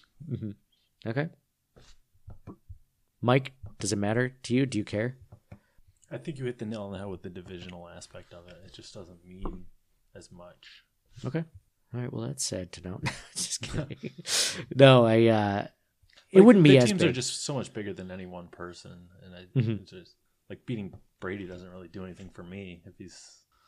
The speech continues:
Speaker 2: It's more the Patriots.
Speaker 1: Yeah,
Speaker 2: The
Speaker 1: yeah.
Speaker 2: evil empire.
Speaker 1: The evil empire.
Speaker 2: Or
Speaker 1: You're right.
Speaker 2: personally,
Speaker 1: You're right.
Speaker 2: yeah.
Speaker 1: You're right. Can I say I don't hate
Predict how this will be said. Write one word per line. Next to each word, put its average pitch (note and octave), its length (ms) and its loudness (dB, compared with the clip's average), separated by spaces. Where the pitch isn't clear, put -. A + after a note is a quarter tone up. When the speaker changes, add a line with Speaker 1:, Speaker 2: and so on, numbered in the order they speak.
Speaker 2:
It's C3+ 200 -10
more C3+ 100 0
the G#2+ 80 0
Patriots. A#2+ 720 -4
Speaker 1:
Yeah, B2+ 200 6
Speaker 2:
The A2+ 60 2
Speaker 1:
yeah. A2+ 200 4
Speaker 2:
evil G#2+ 140 -2
empire. G#2 340 -4
Speaker 1:
The C3+ 80 6
evil B2 240 8
empire. G#2 300 2
Speaker 2:
Or G2+ 40 0
Speaker 1:
You're G#2+ 180 2
right. A2+ 220 4
Speaker 2:
personally, - 200 -12
Speaker 1:
You're G#2+ 100 -2
right. G2 180 -4
Speaker 2:
yeah. - 60 -16
Speaker 1:
You're F2 100 -6
right. F#2 140 -6
Can E3 120 6
I A#3 80 8
say B3+ 240 6
I C#3+ 100 8
don't C#3 200 4
hate C3 220 4